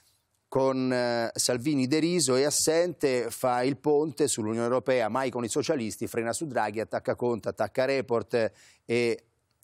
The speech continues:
oggi l'intervista a Massimo Cacciari chiarisce quella che è la linea del Fatto Quotidiano sulla doppia truffa, una mossa in stile Berlusconi per bidonare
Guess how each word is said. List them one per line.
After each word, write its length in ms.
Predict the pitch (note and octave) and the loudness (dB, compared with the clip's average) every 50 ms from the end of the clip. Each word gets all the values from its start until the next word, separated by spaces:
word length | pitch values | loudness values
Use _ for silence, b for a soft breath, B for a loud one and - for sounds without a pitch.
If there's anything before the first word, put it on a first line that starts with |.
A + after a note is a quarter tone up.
| _ _ _ _ _ _ | _ _ _ _ _ _
oggi 560 | - A#2 A#2+ A#2 G2 G2 A2 G#2+ G#2+ G#2+ F2+ | -2 -2 -2 -2 -4 -4 -4 -4 -2 -4 -4
l'intervista 680 | G#2 G#2 A2+ G2+ - G#2+ G2 G#2 C3+ B2 - - A2+ G#2+ | -6 -8 -8 -6 -6 -6 -6 -6 -6 -6 -2 -2 -2 -2
a 40 | |
Massimo 500 | A2 A2+ B2+ C3 B2 - - B2 A#2 A2+ | -2 -2 -4 -4 -4 -4 -4 -4 -4 -4
Cacciari 580 | G#2 - C3+ B2 - - - A#2 G#2 G#2 G2+ G2 | -2 -2 -4 -4 -2 -2 -2 -2 -2 -2 -6 -4
chiarisce 520 | - - C3+ C3+ D#3 D3+ - - - A2+ | -2 -2 0 0 0 -2 -4 -2 -4 -4
quella 240 | G2+ - A#2+ A#2 A2+ | 0 0 0 0 0
che 100 | G2 A#2 | 0 0
è 20 | A2+ | 0
la 80 | A#2 | 0
linea 280 | A#2 B2+ C3 A#2+ A2+ G#2+ | 0 0 -2 -2 -2 -4
del 100 | A2 G2+ | -4 -6
Fatto 380 | - - C3 A#2+ - - B2+ | -4 -4 -4 -2 -2 -4 -4
Quotidiano 720 | - C3 C3+ A#2+ - C3 B2+ C#3 D3 D3+ D3 C3+ A2+ F#2+ B B B B B B B B | 0 -2 -2 -2 -2 -4 -2 0 0 0 0 -2 -4 -6 B B B B B B B B
sulla 220 | - - B2+ B2 | -4 -2 0 2
doppia 300 | C3+ C#3 - - E3 D#3+ | 2 0 2 2 0 0
truffa, 420 | - C3 A#2+ G2+ - - A#2 A2+ | 2 0 -4 -4 -2 0 0 0
una 180 | A2+ B2 C3 C#3 | 2 0 0 0
mossa 320 | D3+ E3 F3 D#3 - - | 2 2 0 0 0 0
in 100 | C3+ C3 | 0 0
stile 300 | A2+ - - F3+ D3+ C3+ | -2 -2 0 0 2 2
Berlusconi 720 | B2 B2+ D#3 D#3 D3 E3+ D3 - - C3+ B2+ B2+ B2+ A#2 | 2 2 0 2 2 2 0 0 0 0 0 2 0 -2
per 200 | G2+ - B2 A#2 | 0 0 -2 -2
bidonare 1000 | A2 G#2 A#2 D#3+ E3+ D3 D3+ C#3+ C#3 C3 B2 A#2+ A#2+ A#2+ A#2 A2+ A2+ A2+ G#2+ | -2 -4 -6 -4 0 2 2 2 2 0 -2 -2 0 0 0 2 0 0 0